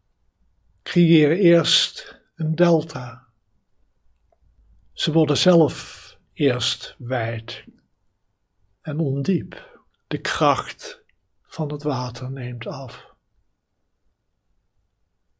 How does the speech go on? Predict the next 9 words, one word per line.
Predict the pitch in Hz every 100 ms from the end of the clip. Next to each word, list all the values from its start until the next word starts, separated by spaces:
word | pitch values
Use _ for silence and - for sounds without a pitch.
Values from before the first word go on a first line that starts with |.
| _ _ _ _ _ _ _ _ _
Voordat | - - 175 175 165 - - _ -
de | 165
rivier | 170 156 170 156 131 -
oplost | - 180 - 127 113 - - - - _ _ _ _ _ _ _ _ _ _ _ _ _ _
in | - 143
de | 143
zee. | - 123 110 110 - _ _ _ _ _ _ _ _ _ _ _ _ _ _ _ _ _ _ _ _ _ _ _ _ _ _ _ _ _ _ _ _ _ _ _ _ _ _ _ _
Hij | 147 147
dooft | 147 147 139 135 - - -